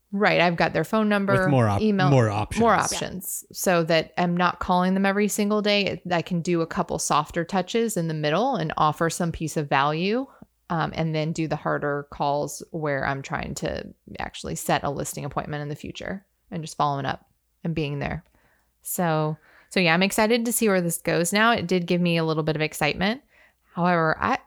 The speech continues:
Speaker 1: like I mentioned before, I have called for sale by owners before and then fell off the wagon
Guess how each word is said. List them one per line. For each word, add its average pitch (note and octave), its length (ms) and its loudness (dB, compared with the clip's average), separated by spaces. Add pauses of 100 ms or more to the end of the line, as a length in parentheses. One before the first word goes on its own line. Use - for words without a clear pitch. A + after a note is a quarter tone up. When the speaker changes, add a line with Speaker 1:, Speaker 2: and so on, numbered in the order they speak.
Speaker 1:
like F3+ 200 -2
I A#3 80 0
mentioned B3+ 380 -2
before, E3+ 380 0
I D#3+ 80 2
have F#3+ 260 -2
called G#3+ 260 0
for A3 120 -2
sale E3+ 200 -2
by D#3 160 0
owners D3+ 340 -2
before D#3 680 -2 (400)
and D3+ 440 -2 (120)
then D3+ 280 -2
fell D3+ 340 0
off D#3+ 260 -2
the D#3 120 -2
wagon D#3+ 640 -2